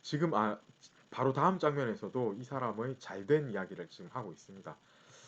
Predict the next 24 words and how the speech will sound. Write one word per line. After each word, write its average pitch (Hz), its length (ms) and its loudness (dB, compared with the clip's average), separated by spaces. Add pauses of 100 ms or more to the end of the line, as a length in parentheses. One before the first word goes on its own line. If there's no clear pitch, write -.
(260)
그래서 113 260 -4
보면은, 117 800 -2
어, 95 220 -8
천마가 101 1300 -4
있는, 107 420 -14
있네요. 104 500 -10 (240)
옥화총이라고 160 760 -2
있었어요. 85 380 -14 (300)
총 190 560 -4
이거 113 180 -6
보셔야 104 300 -6
되겠고요. 90 560 -8 (400)
자, 110 120 0
이거 110 140 2
마오 117 460 4
할 98 180 -10
때, 82 100 -8
이게 95 160 -10
외모할 107 520 -2
때 - 160 -8
그 90 340 -14
모자인 110 600 -4
거, 82 180 -10 (220)
거고요. 95 540 -6